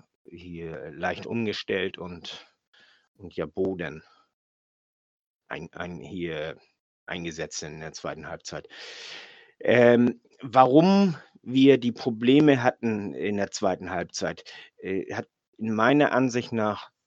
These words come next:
zwei Gründe. Erstmal, äh, Bielefeld ist viel aggressiver, viel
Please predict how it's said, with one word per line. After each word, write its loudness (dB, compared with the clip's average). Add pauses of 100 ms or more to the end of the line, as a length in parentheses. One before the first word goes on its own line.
zwei 0
Gründe. -16
Erstmal, 2 (500)
äh, -14 (160)
Bielefeld 0
ist -8
viel 0
aggressiver, 0
viel -2